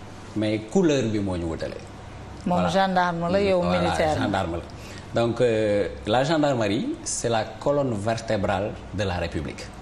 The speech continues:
Speaker 1: La gendarmerie est présente au Sénégal depuis dix-huit cent quarante-trois. Donc, gendarmerie nationale, dafa nekk corps boo xamante ni, elle est au carrefour du militaire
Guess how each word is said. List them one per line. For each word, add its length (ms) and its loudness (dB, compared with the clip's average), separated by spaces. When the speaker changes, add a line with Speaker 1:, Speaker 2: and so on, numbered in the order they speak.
Speaker 1:
La 100 0
gendarmerie 540 2
est 60 2
présente 460 0
au 100 -2
Sénégal 440 0
depuis 440 -2
dix-huit 420 0
cent 220 -4
quarante-trois. 480 -4
Donc, 260 2
gendarmerie 640 4
nationale, 520 0
dafa 220 0
nekk 200 0
corps 340 2
boo 160 2
xamante 380 -2
ni, 140 -2
elle 140 2
est 60 2
au 160 0
carrefour 520 -2
du 200 0
militaire 680 0